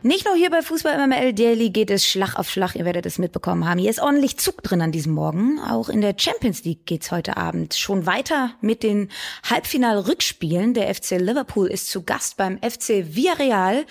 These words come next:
Im Hinspiel konnten die Reds mit zwei zu null gewinnen. Heute sind sie dann im gelben Hexenkessel von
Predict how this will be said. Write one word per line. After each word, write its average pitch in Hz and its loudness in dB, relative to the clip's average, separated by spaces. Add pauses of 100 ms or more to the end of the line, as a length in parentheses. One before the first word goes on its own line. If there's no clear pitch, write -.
(460)
Im 175 0
Hinspiel 254 2
konnten 277 0
die 220 2
Reds 208 0
mit 240 2
zwei 214 2
zu 214 -4
null 202 2
gewinnen. 190 2
Heute 302 2
sind 214 -2
sie 208 -6
dann 196 2
im 180 -2
gelben 254 2
Hexenkessel 233 -2
von 202 0